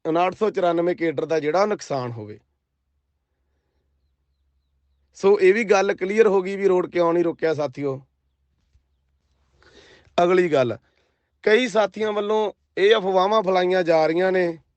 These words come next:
ਕਿ ਸਟੇਟ ਕਮੇਟੀ ਨੂੰ ਤਾਂ ਆਪ ਨੂੰ ਕੁਛ ਨਹੀਂ ਪਤਾ, ਇਹ ਤਾਂ ਅੱਗੋਂ ਫੋਨ ਕਰ ਕਰਕੇ ਪੁੱਛਦੀ ਆ।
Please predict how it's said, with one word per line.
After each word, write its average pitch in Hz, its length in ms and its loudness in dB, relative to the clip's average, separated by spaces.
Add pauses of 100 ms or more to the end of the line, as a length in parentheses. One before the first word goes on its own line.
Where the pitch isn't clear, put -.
(520)
ਕਿ 202 160 6
ਸਟੇਟ 202 320 4
ਕਮੇਟੀ 202 340 2
ਨੂੰ 208 140 -2
ਤਾਂ 196 160 4
ਆਪ 175 140 2
ਨੂੰ 190 140 0
ਕੁਛ 180 220 -4
ਨਹੀਂ 190 140 -2
ਪਤਾ, 175 260 0
ਇਹ 170 60 0
ਤਾਂ 175 100 0
ਅੱਗੋਂ 160 220 -2
ਫੋਨ 160 220 -4
ਕਰ 151 200 -2
ਕਰਕੇ 156 280 -6
ਪੁੱਛਦੀ 135 460 -8
ਆ। 123 120 -6